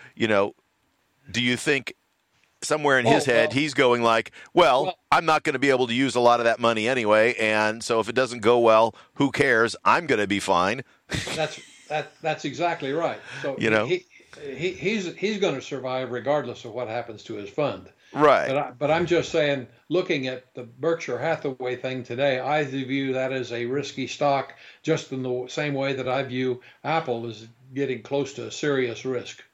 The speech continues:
Speaker 1: Yeah. Well,
Speaker 2: Yeah.
Speaker 1: I think, too, though, that the, the only thing that, that stops that is I think that he very much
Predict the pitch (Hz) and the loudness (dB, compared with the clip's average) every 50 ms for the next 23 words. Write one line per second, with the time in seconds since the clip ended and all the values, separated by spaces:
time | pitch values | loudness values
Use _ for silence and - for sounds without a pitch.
0 | _ _ - 87 90 87 80 71 71 - - - - - - - _ - 147 147 | _ _ -6 -2 0 2 2 0 -2 -6 -12 -18 -20 -20 -20 -14 _ 4 6 6
1 | 135 139 131 139 156 - 147 139 120 - - - 139 123 107 104 101 101 92 101 | 6 6 4 2 2 2 -2 -4 -2 -4 -4 -4 -2 2 4 4 4 4 2 0
2 | 101 - 110 104 104 98 - - - - - _ - 139 160 156 135 143 139 127 | -2 -2 -2 -2 -2 -2 -4 -10 -20 -20 -6 _ 2 4 4 4 2 0 0 0
3 | 120 117 110 113 113 110 _ _ _ _ _ - - - - 143 127 127 - - | -2 0 0 -2 -2 -2 _ _ _ _ _ -12 -8 -2 0 2 2 2 0 0
4 | - 135 127 131 127 - - 110 101 113 107 107 - 120 117 113 107 - 101 101 | 0 2 2 2 0 0 -2 0 2 2 2 2 0 -2 -4 -4 -4 -4 -4 -4
5 | 101 90 - - 117 120 120 117 120 117 120 117 - _ _ _ _ _ _ - | -4 -4 -4 -4 -2 -2 -2 -2 -2 -2 -4 -6 -12 _ _ _ _ _ _ -20
6 | - - - _ _ - 92 92 95 98 101 104 127 131 139 143 135 127 113 110 | -20 -20 -20 _ _ -16 -12 -10 -8 -4 0 2 2 4 4 4 2 2 2 2
7 | 101 98 95 95 - - - - - | 4 4 2 2 0 -4 -8 -8 -10